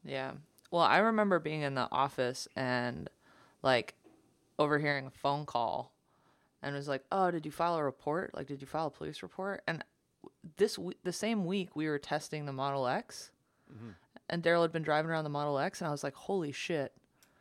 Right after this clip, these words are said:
Speaker 2: I know.
Speaker 1: He got in a wreck in the Model X, like, just
Speaker 2: Everybody
Speaker 1: from the
Speaker 2: thought that was what
Speaker 1: context
Speaker 2: happened.
Speaker 1: clues. <laughs>
Speaker 2: Yeah,
Speaker 1: I
Speaker 2: yeah.
Speaker 1: was like, "That's insane." And then
Speaker 2: Yeah.
Speaker 1: later I find out that he is just getting into whatever car anybody offers him.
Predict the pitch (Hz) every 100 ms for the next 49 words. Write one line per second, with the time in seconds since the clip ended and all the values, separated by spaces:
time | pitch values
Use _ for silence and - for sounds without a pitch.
0 | - 123 117 113 90 180 180 185 170 170
1 | 165 170 165 156 147 147 147 147 151 135
2 | - 151 139 160 143 139 131 143 117 110
3 | 107 147 160 190 92 95 87 240 240 277
4 | 294 - 415 320 107 440 - 381 - 269
5 | - - - - 453 415 339 240 262 233
6 | 233 - 285 285 269 220 165 147 - -
7 | - - - - 180 180 175 175 165 160
8 | 160 - 156 156 143 - 139 160 151 143
9 | 139 - 143 - 156 151 143 143 143 147
10 | 151 170 170 - 143 143 - 151 147 151
11 | 143 85 127 120 120 - 120